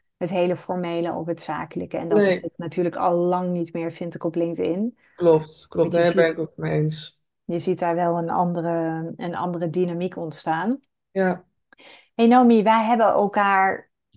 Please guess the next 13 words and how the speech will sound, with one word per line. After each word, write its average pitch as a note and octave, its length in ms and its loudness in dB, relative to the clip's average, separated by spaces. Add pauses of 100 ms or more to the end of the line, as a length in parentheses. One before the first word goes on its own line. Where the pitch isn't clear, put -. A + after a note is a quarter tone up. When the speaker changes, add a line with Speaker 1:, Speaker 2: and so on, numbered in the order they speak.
Speaker 1:
ja, F#3+ 260 -8
hoe, A#3+ 320 2 (440)
weet B3+ 340 4
jij C#4+ 140 2
nog A3+ 160 4
hoe A3 180 0
wij G3 240 2
in F#3+ 120 -6
contact F3 440 -6
zijn D#3+ 240 -8
gekomen E3 500 -6
met E3 160 -8
elkaar? E3+ 460 -6